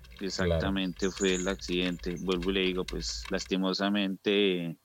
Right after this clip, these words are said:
Speaker 2: nos tocó vivir ese, esa tragedia, porque, pues, quién se va a imaginar que esas situaciones pasen, y más sobre, digamos, algo que está fuera de las manos, ¿no? Como, por ejemplo, la caída de un árbol, que,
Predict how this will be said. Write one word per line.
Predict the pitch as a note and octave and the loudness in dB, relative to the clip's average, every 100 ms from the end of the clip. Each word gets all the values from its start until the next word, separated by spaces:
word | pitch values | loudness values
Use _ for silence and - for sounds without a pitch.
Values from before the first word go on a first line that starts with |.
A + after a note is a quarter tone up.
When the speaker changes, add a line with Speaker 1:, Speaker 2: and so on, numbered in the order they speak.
| - - _ _ | -20 -20 _ _
Speaker 2:
nos | - F#2+ | -4 0
tocó | F#2 E2+ F#2 | 0 0 2
vivir | F#2 F#2 | 4 4
ese, | G2+ A2 G#2+ G#2 G2 F2 - | 2 2 4 4 2 0 -4
esa | F#2+ G2 G2+ | -4 -2 -2
tragedia, | F#2+ E2+ F#2+ G#2+ G#2+ G#2+ | 0 -2 0 2 2 0
porque, | F#2+ F2+ - - | -2 -8 -10 -10
pues, | - - - _ | -10 -12 -14 _
quién | - F#2+ | -6 -2
se | G2+ | 2
va | G2 | 2
a | |
imaginar | G2 F#2+ F2+ F2 | 2 2 0 -2
que | - F#2+ F#2 D#2+ - | 0 2 2 -2 -6
esas | F#2 F#2+ - | -4 -4 -4
situaciones | F2+ F2 E2+ F2 F2+ | -2 -2 0 -2 -2
pasen, | - G2 F#2+ F#2 | 0 0 0 -2
y | |
más | F2 E2+ | -2 -2
sobre, | F#2 G2 F#2 F2 D#2 - - - - _ _ | 0 2 2 0 -2 -12 -16 -16 -20 _ _
digamos, | F2+ F2+ F#2 G2 G2+ G2+ F#2+ | -2 2 2 2 2 2 2
algo | G2 G2 G#2+ | 0 0 -2
que | - F#2+ _ - | -2 -6 _ -10
está | - G2 | -4 -2
fuera | G2 G2+ | 0 0
de | |
las | F2+ F2 | 2 2
manos, | G#2+ F2 | 2 0
¿no? | F2+ | -4
Como, | - E2+ | -6 -8
por | - | -6
ejemplo, | D#2+ D#2 F2+ | -6 -6 -2
la | F#2 | -2
caída | F2 E2+ F2 | 0 0 2
de | F2+ | 2
un | F#2 | 2
árbol, | G#2+ F#2+ F#2 E2+ | 0 0 -2 -2
que, | E2+ E2+ | -2 -4